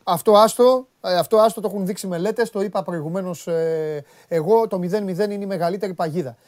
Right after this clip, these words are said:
Το μηδέν μηδέν είναι το μεγαλύτερο ψέμα αποτέλεσμα για την ομάδα που καταφέρνει να το πάρει στο πρώτο παιχνίδι. Στην προκειμένη περίπτωση είναι η αεκ. Η αεκ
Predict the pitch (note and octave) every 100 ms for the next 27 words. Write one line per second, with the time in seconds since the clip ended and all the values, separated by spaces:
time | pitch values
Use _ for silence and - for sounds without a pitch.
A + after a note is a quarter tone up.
0 | _ - F3 F3 G3 A3 F3+ G#3+ A#3 A3+
1 | A3 F#3+ E3+ G3 G#3 G3 D3+ - G#3 G#3
2 | A3 A3 F#3 D3+ F#3 G3+ F3+ G#3 A#3+ F3
3 | E3+ F3+ E3+ E3+ G#3 G#3+ F3+ E3+ G#3 G3+
4 | G#3 F#3+ E3+ D3 F#3+ F3+ E3+ E3+ E3 D3+
5 | D#3 A#2+ A2 _ _ _ - F3 D#3 G3+
6 | G#3 F3+ G#3 G#3 G#3 G3 F3 C#3 A2+ _
7 | _ _ _ F3 G3 A3 - D#3